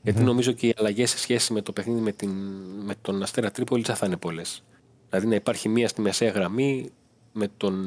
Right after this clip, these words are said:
Speaker 1: Μεϊτέ που έμεινε στο πάγκο,
Speaker 2: Μμμ.
Speaker 1: ε, μία στα δεξιά με τον, με τον Σάστρε, γιατί δεν ξέρω αν μπορεί ο Βίρι να ξεκινήσει δεύτερο συνεχόμενο παιχνίδι, α, σε παιχνίδι που βγήκε με ενοχλή στον αστράγαλο, όχι κάτι σημαντικό, αλλά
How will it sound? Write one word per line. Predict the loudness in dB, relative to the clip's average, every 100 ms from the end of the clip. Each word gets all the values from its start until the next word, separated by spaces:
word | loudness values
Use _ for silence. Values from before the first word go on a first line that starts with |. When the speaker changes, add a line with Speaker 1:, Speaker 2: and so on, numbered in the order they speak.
| -6 -8 -2
Speaker 1:
Μεϊτέ | 2 2 2 0
που | 2
έμεινε | 2 0
στο | -4 -4
πάγκο, | 2 2 4 2 -2 -12 _ _ _ _ -6
Speaker 2:
Μμμ. | 0
Speaker 1:
ε, | 2
μία | 2 2
στα | 2 0
δεξιά | 0 2 2 4
με | 2
τον, | 0 -2
με | -2 -4 -4
τον | -4 -2
Σάστρε, | 0 0 0 0 0 -2 -4
γιατί | -2 0
δεν | 0
ξέρω | 2 2
αν | 2
μπορεί | 4 4
ο | 4
Βίρι | 4 2
να | 2
ξεκινήσει | -2 -6 -4 -4 -2 -4 -4 -4 -8 -10
δεύτερο | -4 -4 -2 -6
συνεχόμενο | -4 -4 -2 -2
παιχνίδι, | -2 -4 -2 -2 -2 -6 -14 -20 _ _ _ -8 -4
α, | -2 0
σε | 0
παιχνίδι | 0 2 0
που | 0
βγήκε | -2 0 0
με | 2
ενοχλή | 2 2 0 0
στον | 0
αστράγαλο, | -2 -2 0 2 2
όχι | 2
κάτι | -2 -2
σημαντικό, | -2 -4 -4 0
αλλά | 0 0 -4 -10